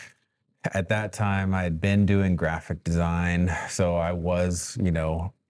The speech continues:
a designer. I had an eye for design. Uh, also always just loved, like, illustration. Um,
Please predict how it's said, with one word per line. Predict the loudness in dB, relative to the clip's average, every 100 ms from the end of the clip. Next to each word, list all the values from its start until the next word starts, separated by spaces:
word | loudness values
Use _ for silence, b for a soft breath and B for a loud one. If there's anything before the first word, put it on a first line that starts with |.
| -4
a | 0
designer. | 2 2 2 2 2 0
I | 0
had | -2
an | -2 -4
eye | -4 -2 -2
for | -2 0 0 0
design. | -2 -2 -2 0 0 0 0 0
Uh, | -2 -2 -2 -2 -2 -4 -4 -8 -4
also | -4 -2 -2 -2 -2
always | -2 0 0 -2
just | -4 -4
loved, | -2 0 -2 -4
like, | -6 -4
illustration. | -4 -4 -4 -4 -2 -2 -2 2 2 2 -2
Um, | -6 -6 -4 -4 -6